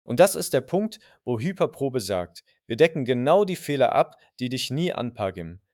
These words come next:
Stille Fehler, die zweihundert zurückgeben mit falschem Body. Exceptions, deren Ursache weit weg vom Stacktrace liegt. Ausnahmen, die geschluckt werden,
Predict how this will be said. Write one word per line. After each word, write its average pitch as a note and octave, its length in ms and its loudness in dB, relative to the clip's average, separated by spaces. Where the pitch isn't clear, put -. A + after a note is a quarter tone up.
Stille G3 340 2
Fehler, D3+ 500 0
die A2 60 -10
zweihundert D3+ 600 4
zurückgeben B2+ 580 -4
mit G#2 120 -6
falschem A2+ 400 -6
Body. E2 380 -10
Exceptions, F#3 760 -4
deren B2+ 240 0
Ursache D#3+ 540 0
weit E3 280 4
weg D3 180 -2
vom A#2 220 -6
Stacktrace A2 640 -6
liegt. - 340 -16
Ausnahmen, C3 680 -2
die G#2+ 120 -14
geschluckt D#3+ 420 -6
werden, C3 360 -2